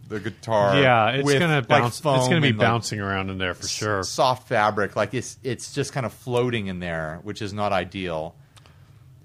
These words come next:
Speaker 2: This guitar is beautiful,
Speaker 1: The
Speaker 2: too.
Speaker 1: guitar is really cool.
Speaker 2: Like, I don't
Speaker 1: Look
Speaker 2: know
Speaker 1: at
Speaker 2: if,
Speaker 1: that bridge.
Speaker 2: I don't know if I've seen an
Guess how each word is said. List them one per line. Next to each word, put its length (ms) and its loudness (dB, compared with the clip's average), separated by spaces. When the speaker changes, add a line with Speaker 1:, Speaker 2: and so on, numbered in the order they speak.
Speaker 2:
This 180 -6
guitar 500 -4
is 80 -4
beautiful, 520 -10
Speaker 1:
The 60 -4
Speaker 2:
too. 100 -4
Speaker 1:
guitar 260 0
is 120 -4
really 320 -6
cool. 480 -14
Speaker 2:
Like, 160 -8
I 180 -2
don't 240 -2
Speaker 1:
Look 100 -2
Speaker 2:
know 80 2
Speaker 1:
at 80 2
Speaker 2:
if, 60 -2
Speaker 1:
that 60 -12
bridge. 360 -4
Speaker 2:
I 60 -8
don't 140 -4
know 80 -4
if 120 -8
I've 160 -4
seen 440 -4
an 200 -10